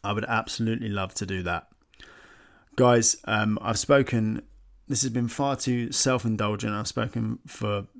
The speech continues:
more than long enough about my own experience in this workout. Uh, please, you know, if you're listening to this and you're on social, please head over to the, to our post that we've posted, um, uh, you know, of,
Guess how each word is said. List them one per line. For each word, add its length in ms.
more 320
than 160
long 160
enough 300
about 280
my 260
own 120
experience 840
in 120
this 200
workout. 580
Uh, 340
please, 300
you 120
know, 120
if 140
you're 80
listening 280
to 100
this 260
and 100
you're 80
on 80
social, 440
please 560
head 260
over 320
to 300
the, 360
to 180
our 100
post 380
that 80
we've 160
posted, 500
um, 400
uh, 100
you 80
know, 220
of, 300